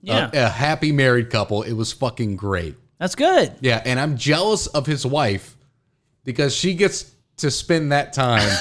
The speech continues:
Speaker 1: <laughs>
Speaker 2: on a daily basis.
Speaker 1: I wish I could live with you now, Ryan.
Speaker 2: Yeah.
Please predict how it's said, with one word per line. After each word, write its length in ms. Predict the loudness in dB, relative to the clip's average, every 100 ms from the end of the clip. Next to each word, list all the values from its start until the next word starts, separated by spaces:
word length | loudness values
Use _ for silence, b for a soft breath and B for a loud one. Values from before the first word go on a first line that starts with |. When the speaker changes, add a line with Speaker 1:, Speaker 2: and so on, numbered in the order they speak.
| 0 -2
Speaker 1:
<laughs> 240 | -2 2
Speaker 2:
on 140 | 4
a 100 | 4 2
daily 420 | 2 4 6 6 4
basis. 800 | 4 2 2 2 2 2 0 -4 -12 -14 B 2
Speaker 1:
I 80 | 4
wish 240 | 4 4
I 80 | 0
could 160 | 0
live 160 | -2 -2
with 140 | -2
you 120 | -2 0
now, 200 | 0 0
Ryan. 480 | 0 0 0 -2 2
Speaker 2:
Yeah. 460 | 4 6 4 2